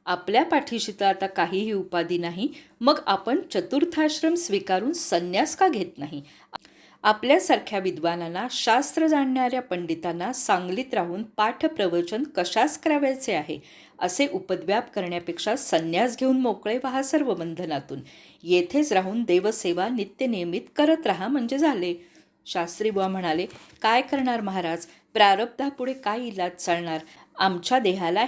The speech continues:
हेच काम दिले आहे, त्यामुळे आम्हाला शांत बसून देणार नाहीत ते." यावर महाराज म्हणाले, "तुम्हालाच तेवढे देह प्रारब्ध आहे का? इतरांना ते नसावे की काय? जो तो ज्याचे त्याचे देह प्रारब्ध भोग भोगत असतो,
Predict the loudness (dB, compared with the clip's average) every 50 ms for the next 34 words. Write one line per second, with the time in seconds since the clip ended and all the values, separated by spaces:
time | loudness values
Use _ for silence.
0 | -2 -2 -2 0 0 0 -2 2 2 2 2 2 -2 -4 -2 -2 -2 -4 -4 -6
1 | -8 -14 -14 -16 -20 -20 _ _ -2 0 0 0 0 -2 -2 -2 -2 -4 -4 -6
2 | -6 -6 -4 0 2 2 2 0 0 2 2 2 2 2 0 0 0 0 0 0
3 | -2 -4 -4 -2 0 2 2 2 2 0 0 -2 -4 -6 -6 -8 -10 -10 -12 -14
4 | -14 -14 -14 -20 -20 -20 _ _ -8 -2 2 2 2 4 2 2 0 0 0 0
5 | 0 0 0 -2 -4 -8 -8 -6 -6 -6 -6 -8 -10 -12 -14 _ _ _ _ _
6 | -8 -6 -4 -2 2 4 4 4 4 2 2 2 4 4 4 4 2 2 0 0
7 | 0 0 -2 -4 -2 0 0 0 0 -2 -6 -6 -4 -2 -2 -2 -2 -4 -6 -6
8 | -2 -2 -2 -2 -2 -10 -20 _ _ -10 -8 -8 -2 4 4 4 6 6 4 4
9 | 2 2 2 0 0 0 -2 -2 0 0 2 0 0 -2 -2 -2 0 2 0 0
10 | 0 -2 -14 _ _ _ _ -20 -14 -6 0 2 4 2 2 4 2 2 2 2
11 | 0 0 0 0 0 0 -2 -2 0 2 2 2 2 2 0 -2 -2 0 0 -2
12 | -2 -2 -4 -6 -4 -2 -2 -2 -2 -2 -4 -4 -6 -6 -4 -4 -4 -4 -4 -2
13 | 0 0 0 -2 -6 -4 0 0 2 2 2 0 0 0 -2 -4 -6 -10 -10 -12
14 | -12